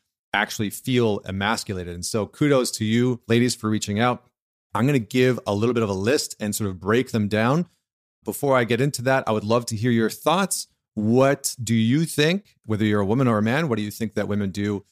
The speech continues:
sometimes to emasculate their partner? I'll probably do a, a video in the future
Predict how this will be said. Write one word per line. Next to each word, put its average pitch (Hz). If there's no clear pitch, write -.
sometimes 110
to 104
emasculate 104
their 95
partner? 139
I'll 98
probably 95
do 95
a, 92
a 101
video 98
in 92
the 90
future 131